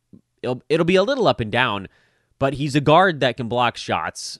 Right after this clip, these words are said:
He's an across-the-board fantasy producer,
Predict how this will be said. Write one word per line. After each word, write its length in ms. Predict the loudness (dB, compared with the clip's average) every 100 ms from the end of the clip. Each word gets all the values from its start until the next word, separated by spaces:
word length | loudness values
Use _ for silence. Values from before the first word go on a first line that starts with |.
| _
He's 280 | -8 -6 -4
an 60 | -4
across-the-board 1300 | -6 -6 0 2 0 -2 -4 0 2 0 -4 -8 -18 _
fantasy 420 | -4 -2 -2 -4
producer, 580 | -6 -8 -8 -8 -12 -14